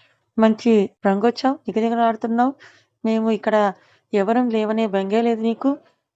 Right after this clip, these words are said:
అని కావాలని ఆవిడ్ని ఆట పట్టిస్తుంది ఐసు. "చాలే ఊరుకో, ఈ వయసులో నాకు రంగులేంటి, వెళ్ళి ఫ్రెష్ అయ్యి రండి. వచ్చావంటే నన్ను ఏదో ఒకటి అంటూనే ఉంటావు కదా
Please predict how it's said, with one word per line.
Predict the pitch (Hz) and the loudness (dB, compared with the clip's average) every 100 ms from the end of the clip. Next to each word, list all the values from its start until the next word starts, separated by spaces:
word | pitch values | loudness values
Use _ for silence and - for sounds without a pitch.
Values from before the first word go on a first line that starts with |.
| - | -6
అని | 214 | -4
కావాలని | 226 202 196 233 233 226 | 0 0 4 4 4 4
ఆవిడ్ని | 226 208 202 214 | 2 2 2 2
ఆట | 196 196 | 2 2
పట్టిస్తుంది | 233 226 214 - 202 214 220 185 _ _ _ _ _ _ _ _ - | 2 2 0 2 2 4 2 0 _ _ _ _ _ _ _ _ 2
ఐసు. | 208 196 226 214 - _ _ _ - | 2 4 4 2 -2 _ _ _ 4
"చాలే | 208 208 226 | 6 8 6
ఊరుకో, | 202 214 214 214 214 _ _ _ | 6 4 4 2 0 _ _ _
ఈ | 220 | 0
వయసులో | 208 208 208 233 | 2 2 4 4
నాకు | 226 220 | 4 4
రంగులేంటి, | 214 208 214 214 262 240 - _ _ _ | 2 2 2 0 -2 -4 -8 _ _ _
వెళ్ళి | 220 220 254 | 2 4 4
ఫ్రెష్ | 247 214 226 | 4 2 4
అయ్యి | 240 | 4
రండి. | 226 220 226 - _ _ - | 6 4 0 -4 _ _ -2
వచ్చావంటే | 208 214 262 247 214 208 214 202 - | 0 2 4 4 2 2 2 2 -4
నన్ను | 220 220 | 2 4
ఏదో | 196 220 | 4 4
ఒకటి | 233 233 233 | 4 4 2
అంటూనే | 202 190 220 233 | 2 0 4 4
ఉంటావు | 220 202 214 | 4 6 6
కదా | 214 214 | 6 6